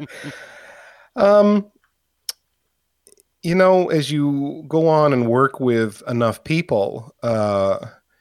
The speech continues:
you have enough interpersonal experiences that the brakes kind of get put on naturally.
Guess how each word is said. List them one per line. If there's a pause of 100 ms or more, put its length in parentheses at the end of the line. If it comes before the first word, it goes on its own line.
(1600)
you
have
enough
interpersonal
experiences
that (840)
the
brakes (380)
kind
of
get
put
on
naturally.